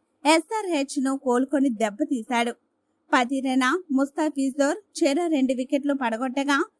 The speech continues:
శార్దుల్ ఠాకూర్, రవీంద్ర జడేజా చెరో వికెట్ తీశారు. అంతకుముందు టాస్ ఓడి మొదట బ్యాటింగ్ చేసిన చెన్నై నిర్ణీత ఇరవై ఓవర్లలో మూడు వికెట్లకు రెండు వందల పన్నెండు పరుగులు చేసింది.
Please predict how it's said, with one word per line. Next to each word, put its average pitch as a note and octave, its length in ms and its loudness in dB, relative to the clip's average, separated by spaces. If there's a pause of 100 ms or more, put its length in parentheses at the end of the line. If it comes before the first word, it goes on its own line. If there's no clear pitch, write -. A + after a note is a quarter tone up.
(220)
శార్దుల్ G4 480 0
ఠాకూర్, C4+ 480 0 (140)
రవీంద్ర C4 400 2
జడేజా C4+ 720 -2 (180)
చెరో D4 220 0
వికెట్ D4+ 320 -2
తీశారు. A#3 520 -6 (600)
అంతకుముందు E4 640 6
టాస్ D#4+ 320 0
ఓడి C#4+ 260 2
మొదట B3 400 2
బ్యాటింగ్ B3+ 500 0
చేసిన C4 440 0 (140)
చెన్నై B3 360 0 (360)
నిర్ణీత F4 420 6
ఇరవై C4 320 -2
ఓవర్లలో C4+ 640 0
మూడు B3 260 0
వికెట్లకు B3+ 720 -4 (200)
రెండు C#4+ 220 4
వందల E4+ 260 0
పన్నెండు B3+ 440 0
పరుగులు B3+ 480 -6
చేసింది. A3+ 440 -6